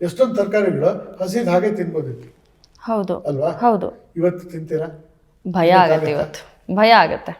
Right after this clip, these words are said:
Speaker 1: ನೀವು ಇವತ್ತು ಕ್ಯಾರೆಟ್ ನ ಕಚ್ಚಿದ್ರೆ ರಬ್ಬರ್ ಆಗದಾಗೆ ಆಗುತ್ತೆ.
Speaker 2: ಹ್ಮ್.
Speaker 1: ಘಮ ಮೂಗಿಗೆ ಬರೋದೇ ಇಲ್ಲ, ರುಚಿ ನಾಲ್ಗೆಯಿಂದ ಒಳಗ್ ಬರೋದೇ ಇಲ್ಲ ಕ್ಯಾರೆಟ್.
Speaker 2: ನಮ್ಗಳಿಗೆಲ್ಲ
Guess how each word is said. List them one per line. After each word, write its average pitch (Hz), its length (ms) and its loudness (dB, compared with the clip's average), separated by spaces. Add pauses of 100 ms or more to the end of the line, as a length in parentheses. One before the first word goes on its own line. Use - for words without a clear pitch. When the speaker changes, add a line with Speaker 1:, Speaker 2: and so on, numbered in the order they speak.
(180)
Speaker 1:
ನೀವು 220 280 2 (640)
ಇವತ್ತು 185 280 0
ಕ್ಯಾರೆಟ್ 226 480 4
ನ - 40 -6
ಕಚ್ಚಿದ್ರೆ 190 640 -6 (460)
ರಬ್ಬರ್ 202 320 6
ಆಗದಾಗೆ 185 400 4
ಆಗುತ್ತೆ. 131 420 -8
Speaker 2:
ಹ್ಮ್. 185 260 -4 (1080)
Speaker 1:
ಘಮ 196 220 2 (320)
ಮೂಗಿಗೆ 214 320 0
ಬರೋದೇ 190 300 6
ಇಲ್ಲ, - 200 2 (2000)
ರುಚಿ 220 340 2
ನಾಲ್ಗೆಯಿಂದ 175 480 2 (560)
ಒಳಗ್ 165 300 2
ಬರೋದೇ 180 300 6
ಇಲ್ಲ 180 140 2
ಕ್ಯಾರೆಟ್. - 460 -8
Speaker 2:
ನಮ್ಗಳಿಗೆಲ್ಲ 254 560 6